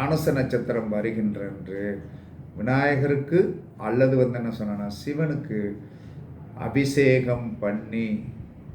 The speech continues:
இரண்டு தீபத்தை மட்டும் போட்டுவாங்க. இந்த கிரகம் என்ன செஞ்சிடும்? இந்த பொருள்காரக நட்சத்திரம் உயிர்காரகத்துல போய் உட்கார்ந்துருக்கிறதுனால அவன் வேலை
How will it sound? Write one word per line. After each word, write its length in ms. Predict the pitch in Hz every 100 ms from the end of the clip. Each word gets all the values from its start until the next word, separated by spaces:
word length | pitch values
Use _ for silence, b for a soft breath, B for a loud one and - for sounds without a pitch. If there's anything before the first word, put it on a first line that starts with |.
| -
இரண்டு 240 | 113 110 107
தீபத்தை 300 | 131 139 113 107
மட்டும் 280 | 113 123 113
போட்டுவாங்க. 480 | 110 107 101 - 92 92 B B B B 127
இந்த 120 | 127 131
கிரகம் 320 | 160 175 151
என்ன 120 | 151 160
செஞ்சிடும்? 400 | 131 131 107 - - - - - - B B B B B - 160
இந்த 160 | 151 147 143 135 123 123 120 113 - - - - - - - - - - - - - - - 123
பொருள்காரக 720 | 151 196 208 196 190 180 165 151
நட்சத்திரம் 680 | 139 135 151 139 113 127 185 208 - - 127
உயிர்காரகத்துல 840 | 156 202 220 196 175 160 156 135 120
போய் 200 | 147 135
உட்கார்ந்துருக்கிறதுனால 720 | 135 147 135 113 117 117 156 214 156 131 113 127
அவன் 200 | 131 127
வேலை 200 | 170